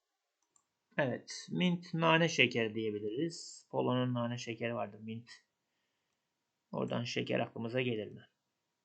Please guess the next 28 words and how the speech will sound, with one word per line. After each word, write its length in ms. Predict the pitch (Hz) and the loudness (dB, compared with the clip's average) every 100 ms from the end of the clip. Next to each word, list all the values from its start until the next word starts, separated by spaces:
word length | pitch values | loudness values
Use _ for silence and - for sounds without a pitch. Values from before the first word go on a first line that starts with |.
| _ - | _ -12
Biraz 280 | - - | -8 -6
zorlasak 600 | 117 120 107 107 120 117 | -2 -4 -2 -6 -6 -6
gelir 180 | 120 123 | -6 -6
arkadaşlar. 520 | 127 127 - - - - | -8 -10 -14 -14 -14 -10
Hadi 200 | - - | -10 -10
bakalım. 280 | - - _ _ _ _ _ _ _ _ _ _ _ - | -16 -20 _ _ _ _ _ _ _ _ _ _ _ -16
Geçtim. 420 | - - - - _ _ _ _ _ _ _ _ _ _ - - - _ _ _ | -14 -14 -14 -18 _ _ _ _ _ _ _ _ _ _ -20 -20 -20 _ _ _
Patatesin 680 | 139 143 151 147 143 180 196 | 6 8 8 6 6 8 10
Tarihi 760 | 170 147 156 156 170 196 196 | 12 12 12 12 12 12 12
ve 200 | 165 180 | 12 12
Sosyal 640 | 185 156 147 - 175 185 160 | 10 4 2 6 6 6 4
Etkileri 420 | - - 147 156 | -2 0 6 8
adlı 220 | 147 143 | 6 2
kitap. 380 | 131 139 - 131 | 0 0 2 -6
Arkadaşlar 520 | 147 - 151 160 151 | -6 0 2 2 2
bu 140 | 175 | 4
bir 80 | 175 | 4
is-, 240 | - - - | 2 -6 -10
kitap 320 | - 156 131 | 4 4 4
ismi. 260 | 113 - 196 _ _ _ _ _ _ _ _ _ _ _ _ _ _ _ | 0 -8 -14 _ _ _ _ _ _ _ _ _ _ _ _ _ _ _
Patatesin 640 | 131 139 139 131 127 147 139 | 0 2 2 2 2 0 6
Tarihi 460 | 135 139 165 196 | 8 10 10 8
ve 140 | 196 202 | 6 4
Sosyal 380 | 156 151 165 | 4 2 6
Etkileri 380 | 151 143 131 123 | 4 4 2 4
adlı 240 | 143 143 139 | 4 2 -6
kitabın 340 | - 147 156 | 4 6 6
yazarı 680 | 147 127 139 147 180 185 | 2 4 4 6 4 2